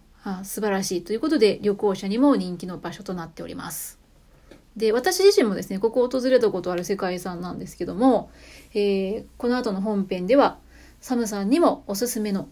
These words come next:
見どころなどを聞いていきたいな、なんていうふうに思っています。えー、どんな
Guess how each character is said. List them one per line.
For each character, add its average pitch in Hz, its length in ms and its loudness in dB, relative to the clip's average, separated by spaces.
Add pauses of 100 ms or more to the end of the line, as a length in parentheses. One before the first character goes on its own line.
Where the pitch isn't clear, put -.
見 202 120 0
ど 214 100 8
こ 214 120 4
ろ 208 100 2
な 220 100 0
ど 190 140 0
を - 160 -6 (180)
聞 233 140 -4
い - 20 -2
て 220 80 0
い 214 80 4
き 202 80 -8
た 208 120 2
い 196 40 0
な、 196 140 2
な 185 140 -6
ん 170 80 -12
て 190 100 -8
い 185 80 -6
う - 20 -12
ふ 190 40 -10
う 190 60 -6
に 247 120 4
思 196 140 0
っ 180 40 -12
て - 100 -12
い 170 60 -8
ま 175 140 -8
す。 - 200 -10 (540)
え 220 140 4
ー、 - 20 2
ど 294 140 6
ん 285 40 10
な 214 220 4